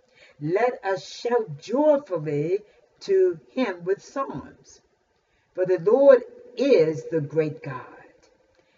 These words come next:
and the great King above all gods. In his hand are the deep places of the earth. The heights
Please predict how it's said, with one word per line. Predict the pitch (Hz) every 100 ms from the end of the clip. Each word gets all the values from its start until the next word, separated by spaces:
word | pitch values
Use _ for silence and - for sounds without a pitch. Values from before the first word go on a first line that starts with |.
| _
and | 175 160
the | 156
great | 147 190 254 233 -
King | - 269 180 160
above | 160 143 160 - _
all | 247 208
gods. | 139 151 123 117 - - - - _ - _ _ _ _
In | 185
his | 208 233 233
hand | - 294 247 165 147 156
are | - 165
the | 156 156 147 -
deep | 262 294 285 -
places | - 254 190 - 143 147 151
of | - 175
the | 185 190
earth. | 139 - - _ _ _ _ _ _ _ _ _ _ _ -
The | 151
heights | - - 277 175 - - -